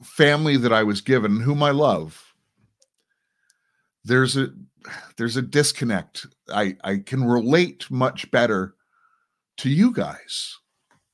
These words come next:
We have more of a common bond. We have, uh, you know, many of us, we, there's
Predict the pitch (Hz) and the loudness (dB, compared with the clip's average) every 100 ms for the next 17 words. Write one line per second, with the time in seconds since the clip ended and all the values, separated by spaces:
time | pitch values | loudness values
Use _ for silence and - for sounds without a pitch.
0 | _ _ _ _ _ 127 135 156 160 135 | _ _ _ _ _ 0 2 4 2 0
1 | 117 110 107 127 170 165 170 - 156 147 | -8 -14 -6 2 2 2 -2 -2 2 2
2 | 143 123 113 127 131 107 98 101 104 113 | 2 0 4 4 2 0 0 -2 0 0
3 | 107 - _ _ _ _ _ - 110 101 | -2 -6 _ _ _ _ _ 0 2 0
4 | 95 110 165 123 117 - 113 127 160 175 | -2 -4 0 2 0 -6 -4 0 0 0
5 | 127 113 123 101 110 101 101 - | -2 0 -2 0 -2 -4 -8 -12